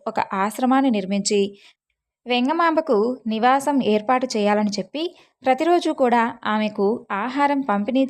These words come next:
చేయాలని స్వామివారు చెబుతారు. తర్వాత వెంగమాంబ ఆ ఆశ్రమంలోనే నివసిస్తూ అక్కడ తులసీవనం పెంచుతూ ఉండేది. వాటికి నీళ్ల కోసమై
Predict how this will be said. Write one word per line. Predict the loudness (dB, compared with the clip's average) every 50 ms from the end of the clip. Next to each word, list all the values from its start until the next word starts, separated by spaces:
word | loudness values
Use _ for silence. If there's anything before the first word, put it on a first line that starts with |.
| 0
చేయాలని | 0 0 2 2 0 0 -2 -4 -4
స్వామివారు | -6 -6 -6 -4 -2 -2 0 0 0 0 0 -2 -2
చెబుతారు. | -2 0 0 0 0 0 -2 -8 _ _ _ _ _ _ _ _ -2 0
తర్వాత | 2 4 4 4 2 2 0 0 -2 -2 -2 -4 -6 -10 -12 -14 -16 -18 _ _ _ _ -2
వెంగమాంబ | 0 2 2 2 2 2 2 2 2 4 4 4 2 0 -2 -4 -4 -2
ఆ | 0
ఆశ్రమంలోనే | 0 0 0 -2 -2 -4 -4 -2 0 2 2 2 2 2 0 0
నివసిస్తూ | 0 -2 -4 -6 -6 -8 -10 -8 -6 -6 -6 -6 -8 -14 -20 _ -16 -8
అక్కడ | -4 0 2 2 2 2 0 -2
తులసీవనం | -4 -4 -4 -4 -4 -4 -2 0 0 -2 -2
పెంచుతూ | -2 -4 -4 -4 -6 -4 -4 -2
ఉండేది. | -2 -2 -2 -2 -2 -2 -4 -8 _ _ _ -8
వాటికి | -6 -6 -6 -6 -6 -4 -4 -2 -2
నీళ్ల | -2 -2 0 0 0
కోసమై | 0 0 -2 -2 -2 -2 -2 -2 -2 -2 -2